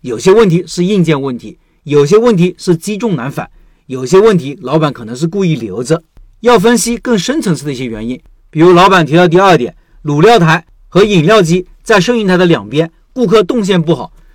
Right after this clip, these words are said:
这也许是装修时空间布局没有做好，没法改了。那这种情况就要在自己以后装修设计的时候尤其要考虑到，以免出现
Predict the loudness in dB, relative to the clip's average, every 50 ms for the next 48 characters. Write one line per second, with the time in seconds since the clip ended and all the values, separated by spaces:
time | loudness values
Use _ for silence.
0 | _ _ _ 2 4 4 6 4 4 2 0 0 -2 -2 0 2 0 0 2 2
1 | 2 0 0 0 -6 -10 -12 -16 _ _ -2 0 0 2 2 2 2 0 0 0
2 | 0 -2 -2 -2 -2 -4 -4 -2 0 2 2 2 0 -2 -4 -4 -6 -12 -18 _
3 | _ -16 -4 0 2 2 4 2 2 0 -2 -8 -10 -12 -18 -20 _ -20 -20 -20
4 | -20 -20 -20 -16 -6 -4 -2 0 0 0 0 0 2 2 2 2 0 0 -2 _
5 | _ _ _ _ -4 0 2 4 4 4 4 2 2 0 -4 -6 -6 -6 -6 -6
6 | -6 -6 0 2 2 2 2 0 _ _ _ 0 2 2 2 2 2 0 0 0
7 | -2 -2 -2 0 -2 -2 0 0 0 -2 -2 -4 _ _ _ _ 4 4 4 4
8 | 2 0 2 2 2 2 2 -2 -8 -10 -8 -4 -2 -2 -2 -4 _ _ _ _
9 | _ -2 0 2 2 2 0 0 -2 -2 0 0 0 0